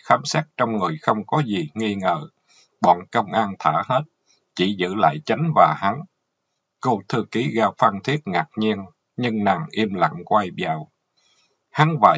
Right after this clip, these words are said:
Chánh được mang ra xe công an đem vào Dĩ An. Hắn hỏi, "Chúng tôi làm gì mà các anh bắt?" "Anh không có hỏi nhiều, nghi ngờ là chúng tôi bắt để về đồn làm việc. Không có tội sẽ thả hai anh ra,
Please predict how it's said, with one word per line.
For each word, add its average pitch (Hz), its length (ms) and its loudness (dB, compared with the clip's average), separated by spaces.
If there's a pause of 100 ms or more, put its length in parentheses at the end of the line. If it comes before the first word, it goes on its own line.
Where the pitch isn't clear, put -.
Chánh 139 260 0
được - 220 -4
mang 110 220 0
ra 107 160 0
xe 107 240 -2 (100)
công 107 200 0
an 101 280 -2
đem 110 140 -2 (100)
vào 85 240 2 (120)
Dĩ 87 200 -2
An. 98 320 -4 (680)
Hắn 156 220 4
hỏi, 95 320 4 (800)
"Chúng 147 200 0
tôi - 200 2
làm 185 180 2
gì 180 160 -2
mà 175 160 0
các 156 220 0
anh 107 180 2
bắt?" 139 200 4 (720)
"Anh 123 200 10
không 107 160 4
có 147 160 8
hỏi 101 140 8
nhiều, 95 260 0 (140)
nghi 127 180 6
ngờ 98 200 8
là 82 200 6
chúng 175 200 0
tôi 107 180 4
bắt 156 180 6
để - 160 -2
về - 140 0
đồn 87 220 2
làm 85 220 2
việc. 101 140 2 (560)
Không 135 200 4
có 147 220 6
tội 90 160 4
sẽ 87 220 4
thả 71 200 8
hai 113 180 2
anh 104 200 -2
ra, 107 220 8